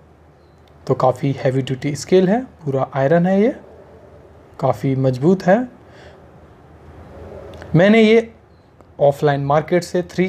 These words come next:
एट ज़ीरो ज़ीरो रुपीज यानी अड़तीस सौ रुपये की ख़रीदी थी। So, ये था इसके प्राइस के बारे में। अब चलिए मैं मशीन को on करता हूँ और आपको दिखाता हूँ इस पे वेट करके। तो यहाँ जो on off स्विच है उससे मैं इसे करता हूँ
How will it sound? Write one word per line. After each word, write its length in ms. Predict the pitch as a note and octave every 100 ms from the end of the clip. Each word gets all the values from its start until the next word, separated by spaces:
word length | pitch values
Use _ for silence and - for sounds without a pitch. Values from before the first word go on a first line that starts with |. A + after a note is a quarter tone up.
| D#3+
एट 200 | D#3+ D3+
ज़ीरो 280 | C3 C#3 C3+
ज़ीरो 240 | C3+ C#3
रुपीज 460 | C3 C3 D3+ E3 D3
यानी 220 | C3 C#3+
अड़तीस 360 | D#3+ E3 G#3 G3
सौ 80 | F#3+
रुपये 220 | E3+ D3+
की 140 | C#3+
ख़रीदी 380 | C#3 D3+ E3 F#3
थी। 200 | F3+ C4 - - - - - - - - - - - - - - - -
So, 200 | - C3+ C3 B2+ C#3 - - - -
ये 120 | C#3
था 180 | C3+ C#3
इसके 300 | C3 - C3+
प्राइस 380 | C3 - B2+ B2+
के 120 | -
बारे 260 | C3 C#3 D3+
में। 140 | F3 A#3+ - -
अब 120 | F#3+
चलिए 420 | - G#3 G#3+ B3 C4 - _ -
मैं 100 | D3+
मशीन 380 | C#3+ C#3+ E3 D#3+
को 260 | D#3 E3 E3
on 200 | D#3 F3+
करता 260 | - F#3 F#3+
हूँ 240 | F3 A3
और 140 | E3 C#3+
आपको 360 | C3 - C#3+
दिखाता 380 | C3+ C#3 D#3 D3
हूँ 180 | E3 G3+ D#3+
इस 120 | -
पे 220 | - C#3
वेट 280 | B2+ D3+ D3+
करके। 320 | F3 F3 G#3
तो 160 | E3+ D3
यहाँ 300 | C#3 C#3+ D3 C3+
जो 200 | C3+ D3
on 180 | C#3 C#3
off 80 | -
स्विच 280 | G3 G#3
है 180 | F#3+ G3+
उससे 280 | F#3 D3 -
मैं 220 | C3+ C3+ C3
इसे 220 | - B2+
करता 340 | - - -
हूँ 280 | C3 C3